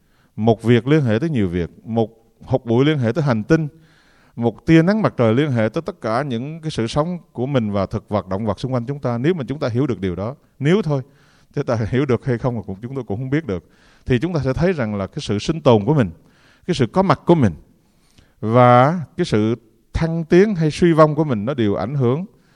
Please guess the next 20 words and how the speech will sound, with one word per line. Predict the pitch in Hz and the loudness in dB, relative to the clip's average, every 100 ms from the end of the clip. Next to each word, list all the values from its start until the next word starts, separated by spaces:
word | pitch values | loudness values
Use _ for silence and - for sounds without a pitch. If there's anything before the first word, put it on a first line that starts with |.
| _ _ _ - | _ _ _ -20
ờ, | 87 - | -8 0
tới | 135 | 2
tất | 156 - | 2 -2
cả | 101 131 | -2 -2
những | 131 120 | -4 -6
hạnh, | 110 95 98 107 76 | -6 -6 -6 -8 -10
hạnh, | 92 95 107 104 | -8 -6 -6 -10
ờ, | 113 104 | -10 -8
là | 87 78 | -6 -8
hạnh | 101 104 | -8 -6
phúc | 123 - | -4 -4
và | |
đau | 104 123 | 0 0
khổ, | - 110 135 - | 0 -2 -2 -6
sống | - 180 202 | -6 -4 0
và | 110 | -2
chết, | - 147 180 _ _ _ _ _ | 0 -2 -2 _ _ _ _ _
hưng | 156 156 | -2 -2
và | 123 113 | 0 0
suy, | 101 - 151 156 | 0 4 4 4